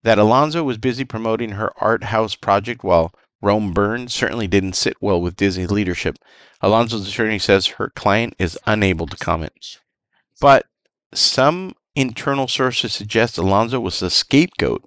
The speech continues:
and, and point to the She-Hulk V F X issues as a symptom of a deeper rot, namely a lack of oversight on the script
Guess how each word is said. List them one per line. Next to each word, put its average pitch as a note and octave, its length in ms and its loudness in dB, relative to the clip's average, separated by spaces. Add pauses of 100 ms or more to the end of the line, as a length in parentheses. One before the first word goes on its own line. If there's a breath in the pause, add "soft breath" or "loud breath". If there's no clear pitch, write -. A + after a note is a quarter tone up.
and, F#2 240 -4 (760 loud breath)
and G#2+ 240 0
point - 440 -2
to A#2+ 80 2
the G#2 100 0
She-Hulk A#2+ 440 0
V A2 140 2
F G#2 120 0
X A2+ 180 0
issues G#2 300 -6
as F#2 140 2
a F#2 80 -6
symptom B2+ 760 -2 (100)
of F#2 140 0
a F#2 60 0
deeper F#2+ 320 0
rot, E2 340 0
namely A2+ 500 -2
a F#2 120 0
lack G2 440 0
of A2 120 -4
oversight G2+ 580 -2
on F#2+ 160 -2
the F2+ 80 -2
script - 500 -2